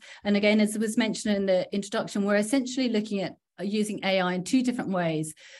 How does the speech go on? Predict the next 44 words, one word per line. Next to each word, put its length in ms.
The 80
first 320
is 220
in 260
related 480
to 60
what 160
I 80
was 160
just 220
describing 640
in 120
terms 280
of 100
assessing 420
and 80
monitoring 580
risks. 460
And 160
the 80
second 340
is 160
how 160
we 100
can 160
use 300
A 160
I 220
in 180
terms 340
of 120
helping 360
to 280
contribute 800
to 100
developing 520
sustainable 640
solutions. 720
And 120
I'm 120
going 180
to 80
give 160
you, 240